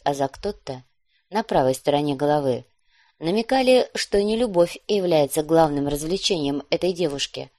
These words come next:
Совсем не любовь. И окончательно в этом убеждал длинный бич, составленный из металлических пластин, гибкий, как змея, и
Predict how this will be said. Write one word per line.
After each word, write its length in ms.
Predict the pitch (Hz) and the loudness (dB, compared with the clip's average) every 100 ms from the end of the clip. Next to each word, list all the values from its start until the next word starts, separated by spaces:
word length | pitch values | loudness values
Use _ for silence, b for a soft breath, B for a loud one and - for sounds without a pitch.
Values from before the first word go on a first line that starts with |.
| _ _ | _ _
Совсем 600 | - - 131 - 139 147 | -4 -2 -2 -2 -4 -2
не 120 | 208 | -2
любовь. 460 | 208 160 143 127 - _ b b b b b b | -2 -2 -4 -6 -14 _ b b b b b b
И 100 | - | 0
окончательно 800 | 165 156 143 131 139 123 139 165 | 0 2 -2 -2 -4 -2 -4 -4
в 40 | 170 | -2
этом 320 | 180 185 190 _ | -2 -2 -6 _
убеждал 520 | 160 151 139 156 208 | -4 -2 0 2 0
длинный 560 | 185 170 170 165 170 175 | 0 0 0 0 -4 -8
бич, 500 | 147 143 - - - _ _ _ _ | -10 -12 -8 -10 -12 _ _ _ _
составленный 680 | - 139 135 147 156 190 190 | -6 -4 0 2 2 0 -4
из 240 | 190 - 160 | -4 -6 -6
металлических 760 | 156 143 147 - 147 160 - | -4 -4 -4 -6 -8 -10 -8
пластин, 540 | 147 147 - 147 127 127 _ _ _ _ | -6 -6 -8 -12 -12 -14 _ _ _ _
гибкий, 460 | 151 202 - - 143 | -10 -8 -6 -6 -4
как 240 | 175 185 | -4 -4
змея, 460 | 175 202 170 127 135 _ _ _ | -4 -4 -2 -4 -8 _ _ _
и 160 | 143 131 | -14 -14